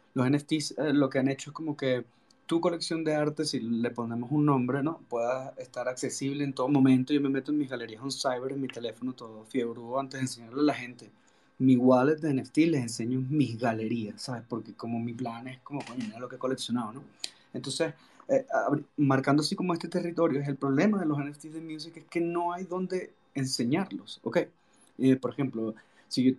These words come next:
tú me compras una foto a mí, la puedes usar de banner en el, en tu Twitter,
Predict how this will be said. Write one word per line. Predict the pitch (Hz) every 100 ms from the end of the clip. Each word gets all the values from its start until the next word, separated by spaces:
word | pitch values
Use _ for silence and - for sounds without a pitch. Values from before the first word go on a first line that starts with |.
| -
tú | 127
me | - 127 131
compras | 127 151
una | 165 165
foto | - 160 160
a |
mí, | 151 160 151
la | 139
puedes | 131 131
usar | 139
de | 131 123
banner | 139 143 143 143
en | 131 127
el, | 120 120 117 110 _ _ _ _
en | 120 117
tu | 117
Twitter, | 147 135 131 127